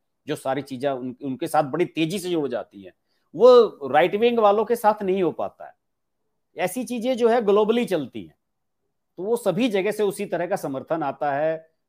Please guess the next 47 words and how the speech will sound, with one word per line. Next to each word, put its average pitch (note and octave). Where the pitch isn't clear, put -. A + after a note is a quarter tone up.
financially B2+
भी E3
support D#3
मिलता C#3
है D#3+
और E3
सभी G3
चीज़ें D#3+
होती B2
हैं। G#3
मेरा G#3
मानना F3+
है G3+
कि F#3+
राहुल E3
गांधी D#3
के D#3+
लिए D#3+
ये E3
मजबूरी C#3+
है G#2
कि C3+
वो D#3
बार-बार C#3+
उन्हें D3
चाइना, B2+
चाइना B2+
बोलना A2+
ही G#2
पड़ता -
है, -
क्योंकि D3
चाइना E3+
वाला F3+
मामला E3
थोड़ा E3
सा E3
है C#3
भी, D#3
एक D#3
कहना C#3+
चाहिए D3
कि D3+
ये D3
hidden C3+
agenda B2
है, G#2